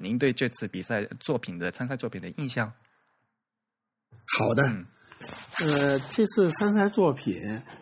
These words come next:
Speaker 2: 呃，水平我觉得整体，呃，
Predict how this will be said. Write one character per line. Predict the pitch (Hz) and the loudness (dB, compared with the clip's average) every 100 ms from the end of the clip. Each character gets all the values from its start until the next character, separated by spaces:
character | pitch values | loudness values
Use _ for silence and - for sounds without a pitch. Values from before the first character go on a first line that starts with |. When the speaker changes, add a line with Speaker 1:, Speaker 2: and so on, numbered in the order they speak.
| - - - | -14 -12 -2
Speaker 2:
呃， | 135 131 135 - - - _ _ - - - | 2 2 0 -4 -18 -20 _ _ -16 -14 -8
水 | - - 147 113 | 0 2 2 2
平 | 110 123 160 175 - | 0 2 2 2 -2
我 | 131 120 | -6 0
觉 | 135 | 4
得 | 170 | 2
整 | 160 139 202 | 2 0 0
体， | - 113 110 123 95 - - - - - - - - - | 0 0 2 2 -2 -10 -20 -20 -18 -18 -18 -8 -8 -6
呃， | - 123 123 123 | -2 0 2 2